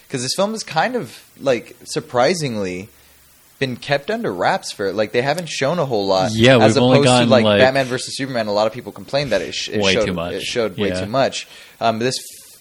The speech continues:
Speaker 1: film, like, it, it really only had, like, two trailers.
Speaker 2: Yeah.
Speaker 1: And that was it.
Speaker 2: Yeah, I, I, I like that they've been doing that.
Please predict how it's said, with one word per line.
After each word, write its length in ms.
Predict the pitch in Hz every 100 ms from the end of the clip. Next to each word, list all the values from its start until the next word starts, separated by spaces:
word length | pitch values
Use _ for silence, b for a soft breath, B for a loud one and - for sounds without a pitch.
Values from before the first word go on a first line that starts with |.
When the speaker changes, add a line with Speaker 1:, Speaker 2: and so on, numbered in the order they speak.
| _
Speaker 1:
film, 260 | 143 175 127
like, 160 | 110
it, 180 | 95 104
it 300 | 87 - 110 98
really 160 | 160
only 160 | 180 120
had, 120 | 110
like, 140 | 98 92
two 120 | 113
trailers. 500 | - 160 131 - - - B B B B B B
Speaker 2:
Yeah. 340 | 113 185 127 104
Speaker 1:
And 120 | 117
that 120 | 113
was 180 | 117 117
it. 200 | 185 -
Speaker 2:
Yeah, 280 | 107 127 131
I, 460 | 113 120 117 120
I, 0 |
I 160 | 120 117
like 300 | 117 117 127
that 120 | 113
they've 160 | 101 98
been 160 | 98 90
doing 240 | 90 85
that. 280 | 80 85